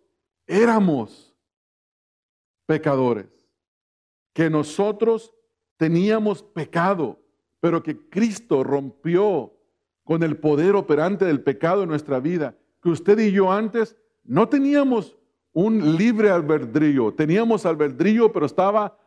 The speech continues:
atado al pecado porque solamente hacíamos lo que el pecado nos dictaba hacer. Pero que ahora en Cristo Jesús, ahora en Cristo Jesús, hay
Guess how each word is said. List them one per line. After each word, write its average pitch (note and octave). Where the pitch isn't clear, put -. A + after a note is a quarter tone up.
atado F#3
al D#3+
pecado F#3+
porque D3+
solamente F#3
hacíamos G#3+
lo C3+
que C#3+
el C#3
pecado D#3
nos C#3
dictaba C#3
hacer. B2+
Pero B2+
que C#3+
ahora C#3
en G#2+
Cristo D3
Jesús, A2+
ahora D3+
en D#3
Cristo D3+
Jesús, B2+
hay D#3